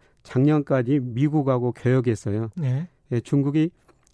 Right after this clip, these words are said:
Speaker 1: 미국하고 오조 천억 달러 무역 흑자를 냈습니다.
Speaker 2: 이제까지 통틀어서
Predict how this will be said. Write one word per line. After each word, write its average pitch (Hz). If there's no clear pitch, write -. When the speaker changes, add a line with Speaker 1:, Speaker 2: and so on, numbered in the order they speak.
Speaker 1:
미국하고 131
오조 139
천억 208
달러 117
무역 135
흑자를 151
냈습니다. 104
Speaker 2:
이제까지 147
통틀어서 160